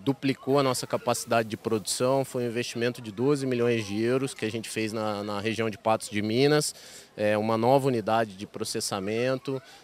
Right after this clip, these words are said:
a, a, a unidade mais moderna do Brasil que a gente tem hoje no modelo horizontal, né? Normalmente os modelos de planta de, de processamento de semente, elas são verticais e essa é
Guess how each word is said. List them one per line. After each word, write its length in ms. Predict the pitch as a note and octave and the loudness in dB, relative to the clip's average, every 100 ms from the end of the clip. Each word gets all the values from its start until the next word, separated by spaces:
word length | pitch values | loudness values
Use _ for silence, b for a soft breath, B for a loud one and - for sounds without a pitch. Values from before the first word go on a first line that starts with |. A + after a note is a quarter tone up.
| B | B
a, 240 | G#2+ G#2+ G#2+ | -4 -2 -2
a, 220 | A2+ A#2 | -2 0
a 80 | A2+ | 0
unidade 420 | A#2 B2 B2 B2+ | 0 2 4 4
mais 360 | B2+ B2 D3 D#3+ | 4 6 6 6
moderna 460 | D3+ B2 A#2+ A#2+ A#2 | 4 4 4 4 0
do 140 | G#2+ | -2
Brasil 560 | A2 A2 F#2+ G#2 B2 C3+ | 0 0 -2 -4 -4 -4
que 100 | A#2+ | -6
a 40 | |
gente 240 | A2 A2 | -6 -6
tem 200 | - A2 | -4 -2
hoje 320 | G#2 A#2+ C3+ B2+ | 0 0 0 0
no 100 | A#2+ | 0
modelo 560 | A#2+ A2+ A#2+ B2 A#2 - B B | 0 2 4 4 2 -2 B B
horizontal, 800 | A#2+ C3 B2 B2 G#2 A2+ B2+ D#3 | 2 4 4 0 2 4 4 2
né? 120 | C3+ | 0
Normalmente 560 | C3+ A#2+ A#2+ A#2+ B2+ A#2+ | 0 0 2 0 -2 -4
os 80 | |
modelos 420 | A2+ A#2+ A2+ A#2+ G#2+ | -2 0 0 -2 -2
de 100 | A2+ | -4
planta 520 | - A#2 B2+ A#2+ G#2 | 2 2 2 0 -2
de, 400 | A2 A#2 A2 G#2+ | -2 -2 -2 -4
de 100 | G#2+ | -6
processamento 680 | A2+ A2+ A#2 - A#2 A#2 | -6 -6 -4 -4 -2 -2
de 60 | A2+ | -2
semente, 420 | - A2+ A#2 A2+ | -4 -2 -2 -2
elas 180 | A2 A#2 | -4 -2
são 260 | - A#2 A2 | -2 -4 -2
verticais 840 | A#2+ B2+ - - G#2 B2 D#3 - - B B | 0 0 -2 -2 2 2 0 -4 -10 B B
e 80 | A#2+ | 2
essa 260 | B2+ C#3 | 4 4
é 60 | D#3 | 4